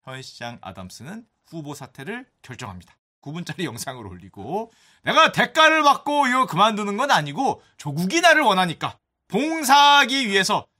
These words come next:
국민들께 봉사하기 위해서 자기 조국 미국의 영광을 위해서 내가 어쩔 수 없이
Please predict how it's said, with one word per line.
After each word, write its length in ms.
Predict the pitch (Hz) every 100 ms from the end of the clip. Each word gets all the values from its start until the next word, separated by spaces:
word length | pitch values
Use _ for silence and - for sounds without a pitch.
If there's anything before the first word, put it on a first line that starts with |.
| _
국민들께 720 | - 220 247 233 220 214 214
봉사하기 760 | 214 160 202 214 196 196 185 165
위해서 480 | 156 151 196 220 220 _ _
자기 260 | - 180 202
조국 320 | 175 220 151
미국의 520 | 160 151 147 214 240 _ -
영광을 500 | 131 226 330 330 311
위해서 320 | 254 214 196 -
내가 160 | 151
어쩔 160 | 131 127
수 80 | 127
없이 260 | - 208